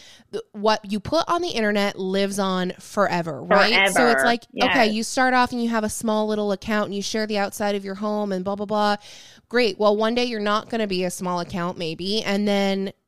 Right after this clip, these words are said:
Speaker 2: Mm-hmm.
Speaker 1: you have these pictures of your home, like, your sanctuary floating around for, and I know, like, houses are a little bit different 'cause it's public information. Like, you can find it.
Speaker 2: Yeah.
Speaker 1: I don't know. It just, like,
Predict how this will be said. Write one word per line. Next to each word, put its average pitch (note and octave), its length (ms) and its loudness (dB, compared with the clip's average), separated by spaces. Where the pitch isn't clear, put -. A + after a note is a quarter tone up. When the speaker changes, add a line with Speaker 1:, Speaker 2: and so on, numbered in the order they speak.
Speaker 2:
Mm-hmm. F3 340 -2
Speaker 1:
you A3+ 160 4
have G#3 320 2
these G#3 180 -2
pictures G#3 480 -2
of F#3+ 160 -4
your F#3 120 -4
home, G3+ 600 0
like, G3 300 0
your F#3+ 100 -4
sanctuary F#3 840 0
floating G3 400 0
around F3+ 420 -2
for, F3 500 -2
and B3 100 2
I B3 100 4
know, C4 140 2
like, A3 200 2
houses G3+ 440 0
are F#3+ 100 0
a F3+ 40 0
little F3+ 160 -2
bit F3 140 -6
different F3 340 -8
'cause F3 140 -8
it's - 100 -18
public E3+ 400 -6
information. E3 600 -6
Like, D#3+ 180 -8
you F#3+ 60 -8
can E3+ 160 -6
find D#3+ 340 -6
it. A3 260 2
Speaker 2:
Yeah. E3+ 380 6
Speaker 1:
I D4+ 100 4
don't C#4 160 4
know. G3 300 2
It F#3+ 100 0
just, A#3 220 -8
like, A#3 320 -2